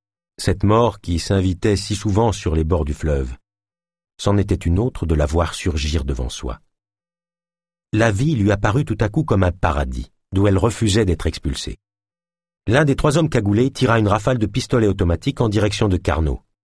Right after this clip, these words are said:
qui tressauta à plusieurs reprises avant de s'affaisser et de rouler sur les pierres pavant la venelle. « Faut bouger de là, putain ! » glapit Mano. Naya se ressaisit.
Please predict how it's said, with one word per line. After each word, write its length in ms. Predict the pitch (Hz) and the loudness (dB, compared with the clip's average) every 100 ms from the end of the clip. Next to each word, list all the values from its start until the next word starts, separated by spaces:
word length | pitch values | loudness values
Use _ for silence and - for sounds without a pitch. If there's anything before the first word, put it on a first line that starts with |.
| _ | _
qui 140 | - | -6
tressauta 420 | 101 101 107 92 82 | -2 0 0 0 0
à 60 | |
plusieurs 320 | 78 104 107 | 0 0 2
reprises 420 | 82 78 87 90 92 _ _ _ _ | 0 0 0 0 -4 _ _ _ _
avant 180 | 104 101 | 0 2
de 80 | 80 | 2
s'affaisser 560 | 76 76 76 - 62 - _ _ - | -2 -2 -4 -6 -12 -14 _ _ 0
et 160 | 104 | 2
de 120 | 92 98 | 4 4
rouler 340 | 85 123 131 | 4 4 2
sur 240 | - 117 | 0 2
les 100 | 104 | 2
pierres 380 | 104 - 101 107 | 0 0 2 2
pavant 320 | - 104 90 | 2 2 2
la 100 | 82 | 2
venelle. « 520 | 73 67 62 57 50 - _ _ _ _ _ _ - | 0 -2 -4 -6 -10 -14 _ _ _ _ _ _ -2
Faut 180 | - 190 | 2 4
bouger 300 | 208 254 320 | 4 4 4
de 80 | |
là, 120 | 311 349 | 4 4
putain ! » 520 | 269 247 339 339 294 - _ _ _ _ | 2 2 4 4 2 -2 _ _ _ _
glapit 360 | 78 87 - 90 | -2 -2 0 0
Mano. 320 | 71 65 58 - _ _ _ _ _ _ _ _ | 0 -2 -6 -14 _ _ _ _ _ _ _ _
Naya 300 | 101 117 139 | 0 2 0
se 140 | - | 0
ressaisit. 420 | 87 - 71 62 | -2 -2 -4 -6